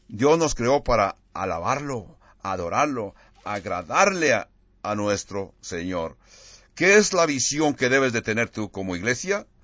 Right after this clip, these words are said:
Oí de una iglesia, un li-, un libro llamado Catequismo, Catecismo, que se llamó, y hace la pregunta, ¿qué es este catecismo?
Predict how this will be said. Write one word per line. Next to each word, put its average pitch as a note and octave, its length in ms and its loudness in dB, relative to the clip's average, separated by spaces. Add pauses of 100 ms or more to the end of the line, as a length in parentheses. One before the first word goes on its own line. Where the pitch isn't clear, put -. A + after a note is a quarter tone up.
(1080)
Oí C3 380 2
de A#2 120 0
una A#2+ 200 -2
iglesia, A2+ 380 -6 (880)
un D3 200 -2
li-, D3+ 320 0
un D3 280 -4
libro D3 460 -4 (220)
llamado B2 380 0
Catequismo, A#2+ 1080 -10 (140)
Catecismo, B2+ 640 -6
que A2+ 160 -8
se G#2+ 180 -6
llamó, C3 580 0 (960)
y A2 280 -2
hace B2 260 2
la A#2 120 2
pregunta, G2+ 440 -6
¿qué F#3+ 460 4
es F#3 180 -2 (720)
este D#3 320 -2
catecismo? D#3 800 -4